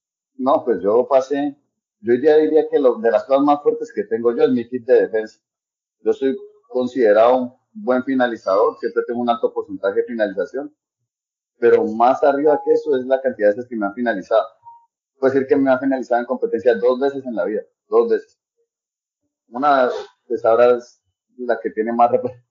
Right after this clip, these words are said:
reproducciones de todas, pero, pero bueno, así es la vida, preciso.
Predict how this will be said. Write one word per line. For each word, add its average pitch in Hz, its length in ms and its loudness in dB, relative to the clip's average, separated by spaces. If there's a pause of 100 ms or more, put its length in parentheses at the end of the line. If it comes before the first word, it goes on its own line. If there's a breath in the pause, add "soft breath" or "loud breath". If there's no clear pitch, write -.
(120)
reproducciones 113 680 0
de 110 140 2
todas, 120 340 2
pero, 101 320 -8 (960)
pero 135 240 0
bueno, 127 200 -2
así 123 180 -2
es 113 80 2
la 110 140 4
vida, 107 340 2
preciso. 101 460 -14